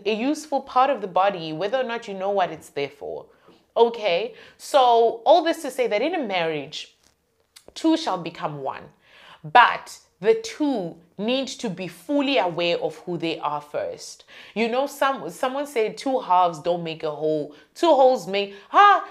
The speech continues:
someone said two halves make a mess. You know, because if you are not completely rooted in Christ as a single person,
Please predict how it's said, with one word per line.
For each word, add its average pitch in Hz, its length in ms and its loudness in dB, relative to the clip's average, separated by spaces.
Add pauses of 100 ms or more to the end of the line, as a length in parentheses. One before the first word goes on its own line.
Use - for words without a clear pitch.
someone 370 260 -2
said 269 480 0
two 320 240 2
halves 208 320 4
make 175 220 -4
a 156 60 0
mess. 139 520 -12 (500)
You 220 180 2
know, 214 360 4 (180)
because 254 560 -2 (100)
if 277 240 -2
you 269 360 2
are 294 200 4
not 202 420 -2
completely 208 960 -8 (200)
rooted 233 500 -2
in 175 180 -6
Christ - 540 0 (140)
as 226 260 -2
a 175 60 -8
single 185 320 -6
person, 160 560 -8